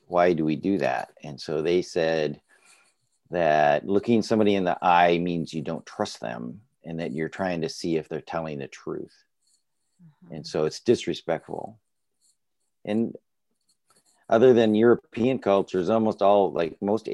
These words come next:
Speaker 1: Asian cultures and virtually all Aboriginal cultures, eye contact is considered to be not okay.
Speaker 2: Mm-hmm.
Speaker 1: So, um, I actually one time was having a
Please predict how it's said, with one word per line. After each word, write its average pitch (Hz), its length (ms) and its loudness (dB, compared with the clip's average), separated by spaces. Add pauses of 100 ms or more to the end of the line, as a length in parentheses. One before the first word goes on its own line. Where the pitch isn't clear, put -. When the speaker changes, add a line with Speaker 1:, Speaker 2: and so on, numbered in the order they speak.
Speaker 1:
Asian 90 340 -2
cultures 87 440 -4
and 64 200 -10 (320)
virtually - 360 -6
all 85 280 2
Aboriginal 82 600 0
cultures, 78 640 -6
eye 80 180 -2
contact 76 640 -6
is 76 260 -6
considered 69 720 -8 (920)
to 82 60 -12
be 71 340 -10
not 73 460 -4
okay. 64 480 -10 (440)
Speaker 2:
Mm-hmm. 170 260 -20 (500)
Speaker 1:
So, - 480 -8
um, - 300 -14 (800)
I 98 60 -2
actually 101 240 0
one 107 180 2
time 107 280 0
was 92 140 -2
having 90 500 2
a 85 380 2